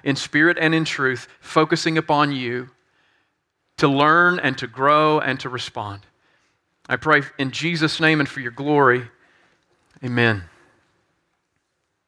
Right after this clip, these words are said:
During World War Two, the use of propaganda became a major influence in Nazi Germany and in the surrounding nations. And, and we even know this. If you're a student of World War Two, you know that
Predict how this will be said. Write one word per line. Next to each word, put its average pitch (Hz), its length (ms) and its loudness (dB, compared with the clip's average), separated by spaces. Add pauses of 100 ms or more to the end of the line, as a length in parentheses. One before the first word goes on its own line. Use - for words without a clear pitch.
(380)
During 185 380 2
World 214 280 4
War 185 240 4
Two, 156 500 2 (1160)
the 147 80 0
use 185 300 2
of - 140 -8
propaganda 175 800 2
became 151 380 2
a 143 60 0
major 156 720 2
influence 147 960 0 (480)
in 156 240 4
Nazi 165 360 2
Germany 156 680 2
and 160 720 0 (120)
in 185 220 0
the 180 60 4
surrounding 147 640 0
nations. 143 480 0
And, 143 240 -2
and 151 160 -4
we 185 120 2
even 139 240 0
know 131 140 4
this. 135 220 0
If - 100 -16
you're 151 160 4
a 127 40 -2
student 170 580 0
of 143 260 0
World 143 200 2
War 139 180 2
Two, 165 140 -4
you 170 120 -4
know 170 200 2
that 151 140 0